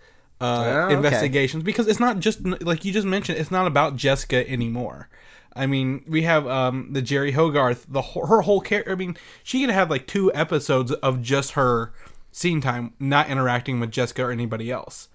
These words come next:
Speaker 2: Mm-hmm.
Speaker 1: Um, we got Malcolm. I mean, he's, he's, he's come out in a big way since season one. Uh,
Speaker 2: He's so,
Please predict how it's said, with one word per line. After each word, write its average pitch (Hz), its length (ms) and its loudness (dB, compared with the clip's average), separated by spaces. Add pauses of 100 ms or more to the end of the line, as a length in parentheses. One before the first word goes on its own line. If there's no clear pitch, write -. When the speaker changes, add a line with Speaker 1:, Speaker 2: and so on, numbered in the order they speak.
(280)
Speaker 2:
Mm-hmm. 131 160 -4
Speaker 1:
Um, 123 600 2
we 135 140 -2
got 131 140 0
Malcolm. 170 720 0
I 147 140 -6
mean, 127 220 -2
he's, 175 400 -2
he's, 160 360 -4
he's 233 220 0
come 151 200 -2
out 131 300 0
in 135 100 -4
a 123 60 -2
big 156 300 -2
way 123 200 2
since 127 240 -8
season 113 360 -4
one. 123 320 -8 (520)
Uh, 127 220 0
Speaker 2:
He's 156 140 2
so, 220 260 6